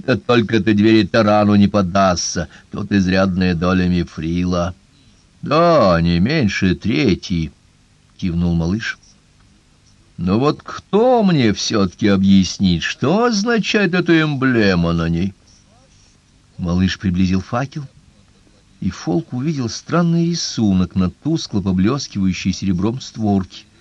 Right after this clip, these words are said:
Три пылающих стрелы вырывались из бурно бушующих волн, устремляясь в усыпанное звездами небо.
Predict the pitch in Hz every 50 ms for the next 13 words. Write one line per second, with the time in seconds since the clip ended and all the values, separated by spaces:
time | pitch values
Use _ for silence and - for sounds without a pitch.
0 | _ _ _ _ _ _ _ _ _ - - 120 113 98 - - 98 107 147 170
1 | 160 156 - - - 170 - - - - - - 151 160 156 160 170 170 156 127
2 | 98 - _ _ _ _ _ _ _ _ _ _ _ _ _ _ _ _ _ _
3 | _ - 85 78 78 92 101 107 113 120 139 180 196 190 185 175 - - - 180
4 | 180 160 143 123 117 156 175 170 170 175 170 160 165 156 - - 175 175 175 156
5 | - - - 160 - _ - - 151 160 160 151 139 127 117 - - - - -
6 | - - - 135 120 - - - 131 127 117 120 120 113 104 101 - - - 92
7 | 92 90 - - - - 185 180 - 165 151 151 147 139 131 127 120 120 120 120
8 | 113 104 104 113 113 117 107 101 92 87 85 85 82 95